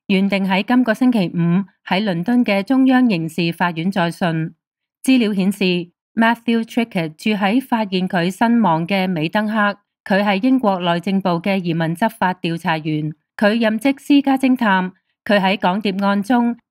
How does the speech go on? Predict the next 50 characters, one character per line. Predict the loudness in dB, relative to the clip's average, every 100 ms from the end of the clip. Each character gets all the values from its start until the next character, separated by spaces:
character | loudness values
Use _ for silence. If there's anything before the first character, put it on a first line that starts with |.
| -4
被 | -2 -2
指 | -2 0
有 | 2 0
份 | 0 -2
參 | 0 0 2
與 | 2 0 -2 -4
原 | -2 0 2
從 | 0 0
標 | 2 2 2
委 | -2
派 | -2 -4 -2
嘅 | 0 -2
監 | 0 0 0
視 | -2
任 | -2 -2
務， | 0 0 -2 -8 _ _
監 | 0 2 0
視 | -2 -2
目 | -2 0
標 | 0 0
包 | 0 0 0
括 | 0 -2
劉 | 0 -2 -2
祖 | -4 -4
迪、 | -2 -2 -4 _ _
蒙 | 0 0
兆 | 0 -2 -2
達 | 0 0
等 | 0 -2 -2 -2
流 | 0 2
亡 | 0 2
英 | 2 4
國 | 0 -2
港 | -2 0
人， | 0 0 -4 -10 _ _
並 | -2 -2 0
且 | 0
向 | 2 0
香 | 2 0 2
港 | 0 -2
駐 | -2
倫 | 0 0 0
敦 | 0 0 0
經 | -2 0 0
貿 | 0
辦 | -2 -2 -4
收 | -2 -2
取 | 0 -2
費 | -2 -2 -2
用。 | -2 -2